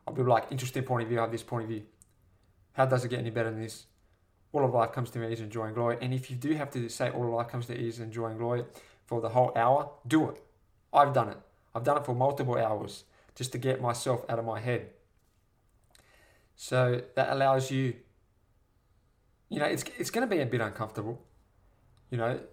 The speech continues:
consciousness is not necessarily comfort.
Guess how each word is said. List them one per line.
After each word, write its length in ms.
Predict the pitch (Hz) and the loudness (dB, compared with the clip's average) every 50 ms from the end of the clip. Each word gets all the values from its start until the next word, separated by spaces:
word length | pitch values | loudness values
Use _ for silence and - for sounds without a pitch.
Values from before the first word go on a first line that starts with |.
| _ - | _ -18
consciousness 720 | - - - 185 - - - - 175 165 151 - - - - | -8 -2 -2 -2 0 -2 -4 -2 -2 -4 -4 -4 -8 -8 -6
is 100 | - 131 | -4 -2
not 160 | 135 147 - | -2 -2 -2
necessarily 840 | 143 143 127 - 143 131 - - 143 139 139 139 135 131 123 - - - - _ _ _ - | -2 -2 -4 -4 -6 -6 -4 -2 -2 0 0 0 0 0 -2 -4 -6 -12 -20 _ _ _ -4
comfort. 400 | - 156 165 160 - - - | 0 0 0 0 -4 -12 -14